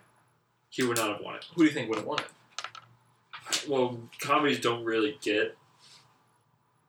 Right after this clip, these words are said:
Speaker 1: Oscars.
Speaker 2: So you don't think Downey?
Speaker 1: I don't think Downey would have got it, but as a great performance by Downey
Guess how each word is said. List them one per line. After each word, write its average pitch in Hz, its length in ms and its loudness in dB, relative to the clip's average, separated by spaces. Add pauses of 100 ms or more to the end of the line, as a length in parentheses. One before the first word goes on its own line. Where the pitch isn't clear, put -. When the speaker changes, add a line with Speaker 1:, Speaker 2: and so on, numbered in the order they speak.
(240)
Speaker 1:
Oscars. 110 640 0
Speaker 2:
So - 60 -8
you 117 60 -4
don't 107 120 -8
think 107 140 -10
Downey? 104 260 -6 (340)
Speaker 1:
I 127 60 4
don't 120 100 6
think 123 180 -2
Downey 107 280 0
would 104 100 -2
have - 80 -6
got 104 200 2
it, 117 80 0
but 131 160 4
as 117 180 8
a 123 60 2
great - 320 4
performance 110 380 -6
by 90 100 -4
Downey - 300 -8